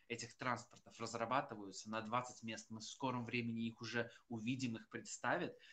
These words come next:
Но именно этот транспорт я жду больше всего. И именно на это нацелена, э, наша сегодняшняя презентация, можно так сказать. Завершить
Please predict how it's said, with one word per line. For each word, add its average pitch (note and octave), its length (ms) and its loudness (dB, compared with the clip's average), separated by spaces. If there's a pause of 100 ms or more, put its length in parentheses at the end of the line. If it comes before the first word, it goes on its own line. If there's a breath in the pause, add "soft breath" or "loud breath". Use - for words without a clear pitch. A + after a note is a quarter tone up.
(160 loud breath)
Но A#2+ 380 2
именно E3 340 2
этот C#3 320 6
транспорт C3+ 460 0
я A2+ 120 4
жду A#2+ 200 -2
больше A2+ 340 -2
всего. B2+ 320 2
И C#3+ 160 0 (180)
именно C3 500 2 (160 loud breath)
на C3 240 4
это F#3 280 2
нацелена, B2+ 680 4 (380 soft breath)
э, B2 100 -2
наша D3+ 320 6
сегодняшняя C#3+ 840 2 (140)
презентация, D3 720 4
можно A2 260 -4
так A#2+ 160 0
сказать. F#2+ 420 -6 (680 soft breath)
Завершить D#3 1080 6